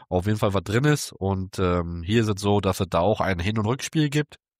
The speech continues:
Und danach werden die Punkte, äh, gerechnet. Die ersten vier kommen dann in die K-O-Spiele um die deutsche Meisterschaft. In der U neunzehn schon weitaus andere Gegner.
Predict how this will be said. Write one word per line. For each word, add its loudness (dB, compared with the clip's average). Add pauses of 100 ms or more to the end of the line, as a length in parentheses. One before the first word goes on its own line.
(280)
Und 2
danach 2
werden 2
die 0
Punkte, 0 (360)
äh, -10 (260)
gerechnet. -2 (400)
Die -2
ersten 0
vier 0
kommen -2
dann 0
in -6
die -4
K-O-Spiele 2
um -6
die -4
deutsche -2
Meisterschaft. -6 (1600)
In 0
der 2
U 4
neunzehn 2 (720)
schon 2
weitaus 0 (100)
andere 2
Gegner. 0